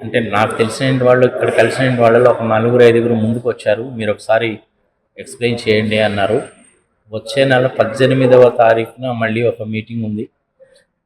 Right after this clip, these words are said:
In the meanwhile ఈ పది పదిహేను రోజుల్లో కొంతమందిని కలవాల్సినటువంటి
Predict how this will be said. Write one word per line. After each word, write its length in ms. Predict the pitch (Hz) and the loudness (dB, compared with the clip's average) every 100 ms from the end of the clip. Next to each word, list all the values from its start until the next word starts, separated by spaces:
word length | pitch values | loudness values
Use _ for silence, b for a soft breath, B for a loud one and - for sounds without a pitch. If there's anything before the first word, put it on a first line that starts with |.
| 107 | -10
In 100 | 110 | -6
the 100 | 110 | -4
meanwhile 460 | 117 123 120 107 - - - _ _ - | -2 0 2 0 -4 -16 -20 _ _ -18
ఈ 100 | 101 | -14
పది 200 | - 101 | -12 -6
పదిహేను 340 | 113 110 104 | -2 -2 0
రోజుల్లో 520 | 101 101 104 107 95 - _ | -2 -2 0 0 0 -4 _
కొంతమందిని 440 | 107 95 104 107 107 | -10 -6 -6 -6 -6
కలవాల్సినటువంటి 1300 | 98 98 104 104 107 98 98 98 95 95 87 - | -4 -2 -2 -4 -10 -10 -10 -10 -8 -8 -8 -12